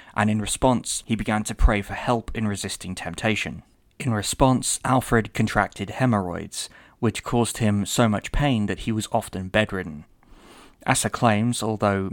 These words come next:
make of it what you will, that once he was married and no longer needed to pray for chastity, his hemorrhoids went away. We can speculate, though, on whether the illness did in fact leave him, since the immense pain that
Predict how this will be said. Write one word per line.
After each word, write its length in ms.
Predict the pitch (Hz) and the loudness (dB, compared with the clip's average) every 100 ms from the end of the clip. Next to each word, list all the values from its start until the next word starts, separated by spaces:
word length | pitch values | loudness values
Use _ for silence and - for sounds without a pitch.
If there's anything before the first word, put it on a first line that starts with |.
| - | -2
make 280 | 113 104 101 | 2 2 0
of 80 | 104 | -2
it 100 | 92 | -2
what 140 | 92 | -4
you 120 | 95 | -4
will, 360 | 101 131 104 98 - - - - | 2 4 4 0 -12 -20 -6 0
that 160 | 107 | 2
once 260 | 113 107 - | 4 4 2
he 120 | 101 | -4
was 180 | 98 107 | -4 2
married 480 | 127 120 98 104 101 | 6 6 4 -2 -2
and 120 | 107 | 0
no 140 | 107 | 2
longer 260 | 104 104 104 | 2 2 0
needed 320 | 101 101 101 | -2 -4 -6
to 80 | - | -10
pray 220 | - 95 | -8 -8
for 120 | 92 | -8
chastity, 720 | - 123 120 - - 95 87 - - _ | 0 0 0 -6 -8 -8 -8 -14 -20 _
his 220 | 113 107 | 0 2
hemorrhoids 600 | 120 104 95 95 90 - | 4 2 2 -4 -8 -8
went 160 | - - | -10 -10
away. 420 | - 98 - 92 _ _ _ - | 0 0 0 -8 _ _ _ 2
We 140 | 120 | 4
can 140 | 127 123 | 4 2
speculate, 600 | - 170 - 127 107 87 | 4 2 2 0 0 2
though, 420 | 98 90 107 117 - | 0 0 -8 -4 0
on 160 | 110 | 2
whether 260 | 107 113 113 | 4 4 2
the 220 | 107 110 | 2 2
illness 420 | 110 104 98 - | 2 2 0 -2
did 220 | - 107 98 | -2 0 0
in 80 | |
fact 340 | 95 95 85 - | -2 -4 -4 -2
leave 260 | 113 120 | 2 2
him, 300 | - 90 - - - - - | 0 -6 -6 -14 -20 -20 -6
since 340 | - 107 - | 0 2 2
the 200 | 113 104 | 0 2
immense 320 | 101 98 92 | 4 2 0
pain 460 | - - 131 110 | -4 -2 0 2
that 120 | 101 | 0